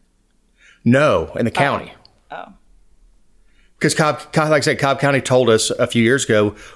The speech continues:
Speaker 1: we were, between Cobb County growth and Paulding County growth, they were unable, they, they felt they were gonna be unable to maintain,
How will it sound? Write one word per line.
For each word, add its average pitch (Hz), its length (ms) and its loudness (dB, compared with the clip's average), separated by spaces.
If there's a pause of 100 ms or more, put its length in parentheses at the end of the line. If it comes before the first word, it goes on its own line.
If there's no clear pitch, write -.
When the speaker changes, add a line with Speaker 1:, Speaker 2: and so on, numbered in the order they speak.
(120)
Speaker 1:
we 127 220 2
were, 123 460 2
between 123 300 -2
Cobb 135 280 -2
County 131 200 0
growth 117 360 2
and 107 160 -4
Paulding 143 240 0
County 104 220 -2
growth, 98 320 0 (420)
they 127 140 2
were 117 360 0
unable, 131 640 2 (120)
they, 127 140 2
they 127 140 2
felt 131 180 0
they 123 80 4
were 117 120 0
gonna 117 200 0
be 113 280 0
unable 120 540 2
to - 180 -2
maintain, 110 880 0